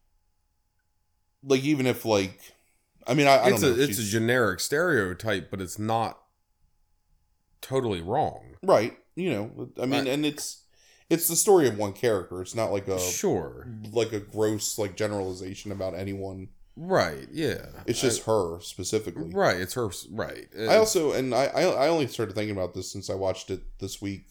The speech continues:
Speaker 1: and I watched this movie on Saturday. Um, so yesterday. I think that,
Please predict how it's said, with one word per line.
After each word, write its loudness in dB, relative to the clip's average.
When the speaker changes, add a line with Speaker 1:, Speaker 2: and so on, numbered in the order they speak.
Speaker 1:
and -8
I -2
watched -2
this -16
movie -6
on -10
Saturday. -8
Um, -6
so -6
yesterday. -2
I 4
think -2
that, 2